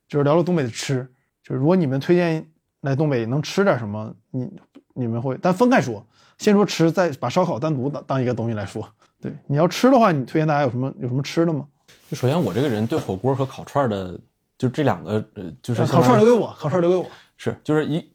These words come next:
Speaker 2: 一个火锅，一个烤串儿，我对这俩事儿兴趣都不是特别高。
Speaker 1: 那我懂了，所以你对我在呼伦贝-，海伦-，海拉尔吃烤涮羊肉这事儿，你没，没，没接话。
Speaker 2: 呃，对，就是烧烤和火锅这两个东西，就是现在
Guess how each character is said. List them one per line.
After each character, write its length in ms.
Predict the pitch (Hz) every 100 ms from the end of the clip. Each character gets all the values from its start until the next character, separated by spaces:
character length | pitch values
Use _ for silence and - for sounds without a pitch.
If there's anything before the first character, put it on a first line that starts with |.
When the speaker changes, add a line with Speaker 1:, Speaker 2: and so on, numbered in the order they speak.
| _
Speaker 2:
一 140 | 180
个 100 | 226
火 160 | 208 127
锅， 180 | 139 175
一 60 |
个 80 | 160
烤 200 | 180 123
串 180 | - 165
儿， 20 |
我 120 | 113
对 120 | 104 160
这 120 | 175
俩 180 | 131 104
事 120 | 156
儿 220 | 135 -
兴 240 | - - 165
趣 100 | 139
都 100 | 143
不 140 | 131 127
是 60 |
特 60 | 123
别 100 | 113
高。 240 | 104 80 -
Speaker 1:
那 100 | 208
我 100 | 240
懂 220 | 208 131
了， 80 | 117
所 160 | -
以 100 | 226
你 140 | 226 165
对 180 | 175 190
我 200 | 139 117
在 160 | 135
呼 160 | 117 190
伦 120 | 196
贝-， 100 | 208 -
海 180 | 160 151
伦-， 140 | 180
海 120 | -
拉 80 | 156
尔 120 | 180
吃 160 | 131 135 - -
烤 200 | 127 107
涮 280 | - - 175
羊 100 | 165
肉 100 | 202
这 80 | 170
事 80 | 160
儿， 60 |
你 80 | 135
没， 180 | 123 160
没， 240 | 147 160
没 140 | 185 190
接 160 | 202
话。 260 | 196 262 170 - _ _
Speaker 2:
呃， 200 | - 151
对， 320 | 147 254 208 -
就 100 | -
是 60 | 226
烧 260 | 175 240 240
烤 280 | 190 107 -
和 180 | - 180
火 160 | 190 113
锅 240 | 117 143
这 120 | 147
两 180 | 208 110
个 60 | 110
东 180 | 131 160
西， 80 |
就 100 | 156
是 80 | 180
现 160 | 170 185
在 120 | 185